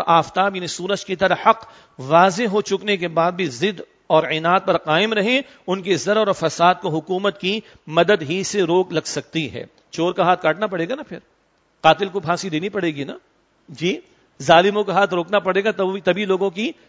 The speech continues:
جان، مال، آبرو محفوظ ہوگی۔ یہ کب ہوگا؟ جب اختیار و اقتدار ہاتھ میں ہوگا، تب یہ کام ہو سکیں گے۔ اسی لیے آگے خود فرما رہے ہیں، اور اگلی آیت جو ہم پیش کرتے ہیں، وہ عثمانی صاحب بھی پیش کر رہے ہیں، علامہ شبیر احمد عثمانی صاحب بھی پیش کر رہے ہیں۔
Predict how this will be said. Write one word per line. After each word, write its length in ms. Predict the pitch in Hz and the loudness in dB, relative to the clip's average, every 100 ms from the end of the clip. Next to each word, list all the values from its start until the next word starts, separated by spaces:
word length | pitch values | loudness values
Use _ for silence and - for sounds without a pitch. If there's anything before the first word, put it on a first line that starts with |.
| - | -8
جان، 300 | 131 170 196 | 2 4 4
مال، 240 | 185 190 202 | 2 0 2
آبرو 300 | 170 170 190 | 2 2 2
محفوظ 480 | 170 156 - 165 151 | 2 0 -2 -8 -6
ہوگی۔ 240 | 151 165 | -6 -6
یہ 60 | 180 | -2
کب 160 | 226 226 | 2 2
ہوگا؟ 280 | 214 180 | 2 2
جب 160 | 151 151 | 0 -2
اختیار 340 | 151 156 165 | -4 2 2
و 40 | 175 | 2
اقتدار 420 | 156 151 156 202 240 - - - | -4 0 4 4 2 -14 -12 2
ہاتھ 240 | 156 185 | 4 4
میں 120 | 208 | 0
ہوگا، 240 | 175 185 240 | -4 0 -2
تب 240 | 233 240 | 0 0
یہ 100 | 208 | 0
کام 260 | 190 165 151 | 0 0 -2
ہو 80 | 139 | -6
سکیں 400 | 139 131 131 110 | -8 -6 -8 -8
گے۔ 100 | 113 _ - - _ | -16 _ -20 -20 _
اسی 260 | 196 - 240 | -2 0 0
لیے 120 | 202 | 2
آگے 200 | 160 160 | 2 0
خود 180 | 160 175 | -2 -6
فرما 360 | - 156 139 143 | -4 -4 0 0
رہے 60 | |
ہیں، 80 | 170 - - | -2 -8 -10
اور 140 | 135 143 | -8 -4
اگلی 300 | - 156 175 | -2 -2 0
آیت 120 | 180 147 | 0 0
جو 80 | |
ہم 80 | 151 | -2
پیش 260 | 170 185 - | 0 0 0
کرتے 200 | 190 180 | -2 -2
ہیں، 80 | 165 | -2
وہ 140 | 156 - - _ - | -2 -4 -16 _ -14
عثمانی 280 | - 156 165 | -4 -2 0
صاحب 200 | 180 170 | 2 2
بھی 80 | 185 | 2
پیش 240 | 175 175 | -2 0
کر 120 | 180 | -2
رہے 80 | 175 | 0
ہیں، 80 | 175 | 2
علامہ 260 | 165 170 | 2 2
شبیر 360 | 160 - 151 170 | -2 -6 -4 -4
احمد 80 | 165 | -4
عثمانی 300 | 147 156 165 | -4 -2 -2
صاحب 220 | 170 160 | -2 -2
بھی 80 | 160 | -2
پیش 240 | 151 151 | -6 -4
کر 140 | 151 147 | -2 0
رہے 100 | |
ہیں۔ 60 | 202 | 0